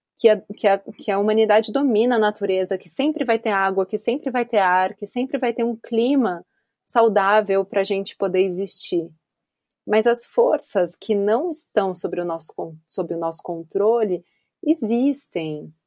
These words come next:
porque a gente é parte, a gente não é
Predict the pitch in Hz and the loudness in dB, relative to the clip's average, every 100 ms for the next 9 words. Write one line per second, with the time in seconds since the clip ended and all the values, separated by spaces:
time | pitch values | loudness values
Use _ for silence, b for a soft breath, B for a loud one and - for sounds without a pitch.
0 | _ - 214 233 226 277 330 320 _ 190 | _ -2 2 2 2 0 0 -2 _ -2
1 | 180 190 - - 175 170 165 196 190 202 | 0 -4 -8 -6 -4 -2 -4 -6 -6 -4
2 | 196 190 196 208 214 190 | -4 -4 -4 -2 -2 -2